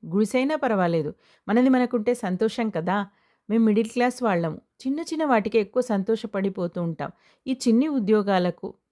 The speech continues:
చిన్న చిన్న కోరికలన్నీ పక్కన పెట్టేసి ఎంతో కష్టపడి తీసుకున్న ఇల్లు ఇది.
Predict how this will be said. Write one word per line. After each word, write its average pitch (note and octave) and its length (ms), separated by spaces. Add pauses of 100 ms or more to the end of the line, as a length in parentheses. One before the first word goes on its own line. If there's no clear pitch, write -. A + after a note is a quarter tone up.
చిన్న A3+ 180
చిన్న D#4+ 320
కోరికలన్నీ A#3 640
పక్కన G3+ 360
పెట్టేసి F#3+ 520
ఎంతో G3 440
కష్టపడి A3+ 560
తీసుకున్న F#3+ 420
ఇల్లు E3+ 260
ఇది. G3+ 220